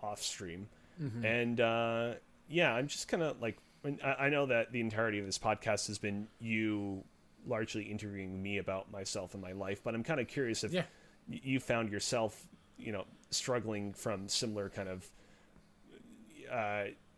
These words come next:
Speaker 1: i-, issues as kind of, like, what I've described basically
Speaker 2: Oh, yeah.
Speaker 1: with regards to, yeah.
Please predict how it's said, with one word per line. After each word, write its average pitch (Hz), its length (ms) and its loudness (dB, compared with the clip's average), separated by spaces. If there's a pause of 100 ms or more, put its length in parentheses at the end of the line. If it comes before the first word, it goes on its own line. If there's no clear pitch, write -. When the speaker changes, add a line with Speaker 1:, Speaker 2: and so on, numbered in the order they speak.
(160)
Speaker 1:
i-, 85 100 -10 (120)
issues 120 440 2
as 101 240 -4
kind 110 160 -2
of, 95 120 -2
like, 92 160 -4
what 101 120 0
I've 95 180 -2
described 92 560 -2
basically 95 340 -4
Speaker 2:
Oh, 135 60 4
yeah. 185 180 6
Speaker 1:
with 98 100 0
regards - 400 -6
to, 95 220 -6 (180)
yeah. 98 260 -2